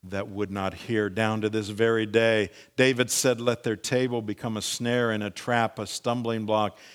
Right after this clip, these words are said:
and a retribution for them. Let their eyes be darkened so that they cannot see and bend their backs forever." This is just hard to understand.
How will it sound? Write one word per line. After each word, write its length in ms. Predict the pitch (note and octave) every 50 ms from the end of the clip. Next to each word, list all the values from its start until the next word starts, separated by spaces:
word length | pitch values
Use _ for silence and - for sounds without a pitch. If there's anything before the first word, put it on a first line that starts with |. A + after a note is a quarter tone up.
| - _ -
and 120 | G#2+ G#2
a 60 | G#2
retribution 920 | G2 F#2+ G#2+ A2 G#2+ - - A2+ G#2 F#2+ G#2 G#2+ G#2+ - - - G#2 G2 F#2
for 320 | - - G#2+ G#2 G2+ G2+
them. 340 | F#2+ F#2+ G2 F#2+ F#2+ F#2 E2 _ _ _ _ _ _ _ -
Let 160 | A2+ G#2+ -
their 160 | - A2+ A2
eyes 240 | A2+ A#2+ A#2+ B2 A2
be 140 | G2 A#2 A2+
darkened 680 | G#2+ F#2+ A2+ A2 A2+ A#2+ A2+ - - A#2 A2 G#2+ G2
so 220 | - - - A2+ A2
that 200 | G2+ G#2+ - -
they 100 | A2+ G2+
cannot 500 | - - - A2+ G#2+ A2 G#2+ G2+ F#2+ -
see 320 | - - - G#2+ G2+ G2
and 180 | G2 F#2+ F#2+ F2+
bend 260 | G2 G2+ G2 G2 F#2+
their 120 | F#2 F2
backs 540 | E2+ E2 F#2 F#2 F2+ E2+ _ - - - - _ _ _ _ _ _ _ _ _ _ _ _
forever." 520 | _ - F#2+ F2+ F2 F2 E2+ D#2+ - E2+ E2 D#2+
This 240 | G2+ A#2+ A2 - -
is 180 | G#2 F#2 -
just 380 | - - G#2+ F#2+ F#2 - - - _ _ _ _ _ _ _ _ _ _ _ _ _
hard 340 | _ - A#2 G#2 G2+ G2 F2+
to 140 | F2+ F2+ F#2+
understand. 800 | F2+ F2 E2+ F2 E2 - - - F2+ E2+ D#2+ D2 C#2+ D2 D2+